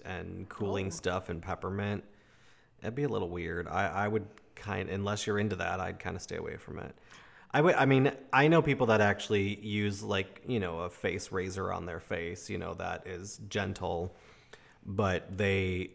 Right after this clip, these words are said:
Speaker 1: completely shave their balls and stuff. I, I have done that in the past, and I've gotten a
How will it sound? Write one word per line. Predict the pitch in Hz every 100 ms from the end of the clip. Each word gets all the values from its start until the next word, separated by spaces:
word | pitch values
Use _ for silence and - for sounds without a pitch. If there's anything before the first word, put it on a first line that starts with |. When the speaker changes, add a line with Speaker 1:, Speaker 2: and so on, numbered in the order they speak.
| -
Speaker 1:
completely | 101 95 123 113 107
shave | - 87 82 85 95 - _ _ _ _ _ _ _
their | 98 101
balls | 95 92 92 90
and | 92
stuff. | - 92 - - _ _ -
I, | 117 123 135 113
I | 110
have | 110 98
done | 107 107
that | 104 104
in | 101
the |
past, | 101 98 92 95
and | 98
I've | 92 92
gotten | 95 92 76 101 -
a | 95 95 92 95 -